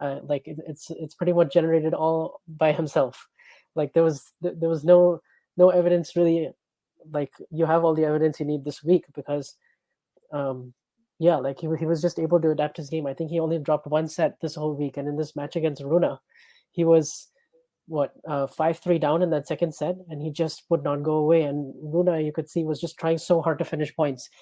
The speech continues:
Didn't want to engage in many of those wrong physical rallies that Medvedev likes to extend. And Rune was trying to finish and using the drop shot, coming, coming forward, finish, trying to finish at net, like, serve big.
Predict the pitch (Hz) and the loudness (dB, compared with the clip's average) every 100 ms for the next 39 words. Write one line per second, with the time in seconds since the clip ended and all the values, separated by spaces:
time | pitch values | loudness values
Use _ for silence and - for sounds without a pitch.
0 | _ 175 170 170 170 160 160 160 160 151 | _ 2 4 4 4 2 2 2 0 -2
1 | 156 160 156 147 143 147 151 147 _ _ | -2 0 -2 -2 0 2 2 -4 _ _
2 | _ - 156 160 156 147 147 147 143 143 | _ -2 0 0 0 2 0 0 -4 -4
3 | 139 147 147 143 143 - - 147 143 147 | -6 -4 -4 -4 -6 -8 -8 -4 -4 -6
4 | - - 156 131 _ _ _ - _ - | -4 2 2 0 _ _ _ -20 _ -8
5 | 160 147 147 151 165 165 156 - 151 151 | -4 -4 0 2 2 4 2 -2 -4 -2
6 | - 180 143 - 147 143 151 156 160 160 | 2 2 2 -2 -10 -6 -4 -4 -2 0
7 | 160 - 160 139 - 160 165 165 - 160 | 0 0 0 0 -4 -6 -4 -6 -6 -8
8 | 165 - 165 156 139 - 156 - 165 170 | -4 0 0 0 -4 -6 -6 -6 -4 -4
9 | - 165 160 156 147 151 143 - 143 143 | -2 -4 -2 -4 -4 -4 -6 -8 -8 -8
10 | - 170 165 151 175 151 | -2 0 0 2 2 2